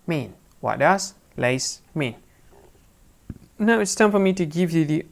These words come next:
answer, and this is the answer. Lace is a slang term with a lot of meanings. It may be referred to a drink or drug mixed with other substance. So that's the answer for the question.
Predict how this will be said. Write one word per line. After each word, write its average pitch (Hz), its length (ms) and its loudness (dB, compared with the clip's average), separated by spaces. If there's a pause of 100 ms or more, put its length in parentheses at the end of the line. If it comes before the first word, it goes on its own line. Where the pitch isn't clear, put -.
answer, 190 480 0
and 123 200 -8
this 196 200 0
is 160 100 -2
the 143 80 0
answer. - 400 -2 (1080)
Lace 180 440 2 (580)
is 214 220 2
a 208 80 4
slang 156 380 2
term 120 400 -2
with 147 400 2
a 135 160 -2
lot 135 260 2
of 139 260 0
meanings. 170 540 -4 (320)
It 196 140 -2
may 196 160 0
be 185 160 4
referred 160 400 2
to - 160 -6
a 123 40 -4
drink 120 400 -6
or 185 160 2
drug 143 380 0
mixed 175 560 -6
with 196 320 0
other 151 280 -2
substance. 123 680 -8
So 196 120 -4
that's 226 300 -4
the 220 80 -4
answer 220 240 -6
for 147 100 -6
the 139 60 -4
question. 180 560 -6